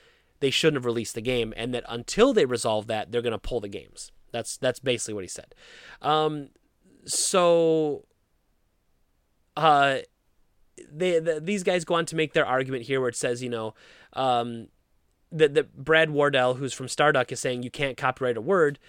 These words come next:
which seems to mean that if you break down creative work into its component parts, those component parts are too trivial to be protected. This could lead to, if you cannot copyright a single word,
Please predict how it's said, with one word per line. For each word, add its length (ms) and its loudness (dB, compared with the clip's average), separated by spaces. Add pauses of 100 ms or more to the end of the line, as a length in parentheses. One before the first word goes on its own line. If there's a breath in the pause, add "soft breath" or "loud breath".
(220 loud breath)
which 160 0
seems 320 0
to 100 -6
mean 220 -2
that 100 4
if 140 -2
you 80 -2
break 280 2
down 200 0
creative 240 0
work 140 2
into 100 -4
its 80 -10
component 420 -2
parts, 240 -2
those 160 -4
component 340 -4
parts 280 -6
are 80 -6
too 180 -8
trivial 320 -6
to 60 -16
be 100 -8
protected. 500 -4
This 140 -6
could 200 -6
lead 220 -4
to, 200 -4
if 160 -10
you 60 -8
cannot 320 -6
copyright 360 -4
a 40 -8
single 320 -6
word, 400 0